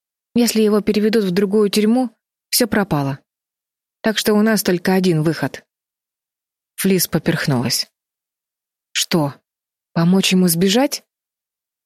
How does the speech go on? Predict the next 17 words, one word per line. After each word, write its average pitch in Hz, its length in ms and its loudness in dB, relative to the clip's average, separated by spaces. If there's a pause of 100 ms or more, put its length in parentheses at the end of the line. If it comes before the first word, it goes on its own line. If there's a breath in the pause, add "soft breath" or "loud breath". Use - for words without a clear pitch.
(220)
«Придется, 226 520 0
если 175 300 0
мы 202 160 2
хотим 175 280 0
разрушить 170 460 -2
проклятие. 151 640 -2 (560)
Похоже, 202 380 0
сейчас 190 420 -2
на 185 120 2
Колтона 208 480 0
вся 170 200 0
надежда». 160 600 -2 (1080)
«А 165 160 0
что, - 240 -2
если 180 320 0
он 190 220 2
врет?» 170 440 -2